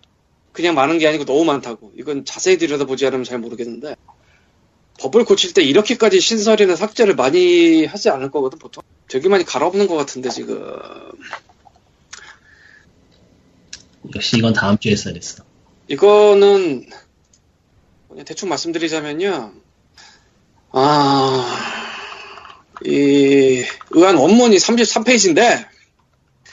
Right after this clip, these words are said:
Speaker 1: 법을 고치거나 할 때 사실 일부를 고쳐요.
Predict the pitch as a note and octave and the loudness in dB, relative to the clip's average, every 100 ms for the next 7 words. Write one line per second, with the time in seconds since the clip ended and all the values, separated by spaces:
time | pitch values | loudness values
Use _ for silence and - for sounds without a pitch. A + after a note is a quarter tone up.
0 | _ - _ _ D3 G3 G#3 G3+ F3+ D#3+ | _ -20 _ _ -4 2 4 6 4 0
1 | - _ _ _ _ _ _ _ - E3 | -8 _ _ _ _ _ _ _ -16 -10
2 | - - A3+ A3 G#3+ G#3 - G#3 G3 D#3+ | -8 -6 -4 -2 -4 -6 -2 -2 0 -4
3 | - _ - G#3+ G#3 B2+ D3+ G3 C4+ G#3+ | -8 _ -12 -8 -8 -6 -4 -4 -4 -6
4 | C#3 - A#2+ G3 E3+ | -8 -10 -8 -6 -6